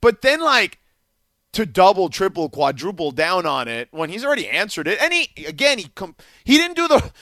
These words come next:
the Russell Westbrook thing where he started to get agit-, you remember when Russ, we were joking the other day, he just kept getting more agitated, right? Like, Ben was, like, super calm, smiled, you know, gave the answer, and, you know, seemed, I thought, pretty forthcoming about his situation,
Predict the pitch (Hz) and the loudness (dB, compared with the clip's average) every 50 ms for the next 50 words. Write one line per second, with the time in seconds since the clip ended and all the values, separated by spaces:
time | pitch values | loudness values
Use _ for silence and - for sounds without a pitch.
0 | - _ - - 214 240 240 - - - 208 185 196 190 - - - 180 160 - | -20 _ -2 2 4 4 4 4 2 0 2 2 2 2 0 -2 -4 -4 -4 -4
1 | 208 143 127 107 117 135 147 - - - 156 156 160 147 147 135 139 120 127 151 | -6 -8 -8 -6 -6 -6 -6 -4 -2 -2 -2 -2 -2 -4 -6 -8 -6 -4 0 0
2 | 165 156 135 139 123 110 165 180 160 135 127 123 120 120 135 135 135 - - 127 | 0 0 -2 -6 -16 -14 -12 -10 -10 -8 -8 -8 -6 -4 -2 -2 -2 -4 -6 -12
3 | 113 113 117 117 131 127 113 127 120 113 107 110 120 131 117 107 101 98 - - | -12 -10 -6 -6 -6 -6 -6 -10 -12 -12 -10 -8 -8 -8 -8 -8 -12 -14 -16 -14
4 | - 101 - 110 107 104 101 98 95 101 117 135 127 123 113 101 101 95 87 82 | -14 -12 -12 -12 -12 -12 -12 -10 -8 -6 -6 -6 -6 -10 -14 -14 -16 -16 -18 -16
5 | 76 95 107 131 131 _ _ _ _ _ _ _ _ - 185 202 202 _ - - | -10 -6 -6 -6 -6 _ _ _ _ _ _ _ _ 0 0 0 0 _ -4 0
6 | - 190 233 262 277 262 214 175 - - - 147 127 117 - - - 220 196 214 | 2 4 4 4 2 2 -2 -2 -2 -4 -6 -6 -6 -6 -8 -10 -10 -10 -6 -6
7 | 226 214 - 202 185 180 185 185 185 185 185 180 - - - 156 160 170 175 180 | -6 -4 -4 -2 -2 0 0 0 -2 -4 -4 -6 -10 -10 -6 -2 -2 0 0 0
8 | 185 180 180 175 180 180 _ - 160 147 139 139 135 131 123 _ _ _ _ _ | 0 2 2 2 0 -2 _ -8 -6 -4 -2 -2 -4 -6 -8 _ _ _ _ _
9 | _ _ - 147 165 180 196 175 196 185 175 170 170 175 170 - - 180 180 175 | _ _ -4 -2 -2 -2 -2 -2 -4 -4 -2 -2 -2 -2 -4 -6 -4 -4 -2 -2
10 | 175 175 - - _ _ _ _ _ _ - 151 156 156 156 156 160 160 170 214 | -2 -4 -6 -8 _ _ _ _ _ _ -4 0 2 2 2 2 0 -2 -2 -2
11 | 214 196 202 196 - - - 165 180 190 185 170 - - - - _ _ - - | -2 -2 -2 -4 -6 -8 -8 -10 -12 -14 -14 -16 -16 -18 -20 -20 _ _ -6 -2
12 | 175 247 269 - - 120 135 180 - _ _ _ - - 147 143 131 117 - 165 | -2 -2 -2 -2 -4 -2 -2 -2 -2 _ _ _ -10 -8 -6 -6 -6 -6 -4 0
13 | 185 190 170 - - 185 190 185 180 185 180 160 147 147 147 147 143 139 143 135 | 0 0 0 -2 -2 -2 -2 -2 -2 -6 -6 -4 -2 0 0 0 -2 -4 -6 -8
14 | - 139 127 - 143 143 170 208 208 190 - 202 202 202 220 | -10 -10 -10 -8 -4 0 0 0 0 0 -2 -6 -8 -10 -14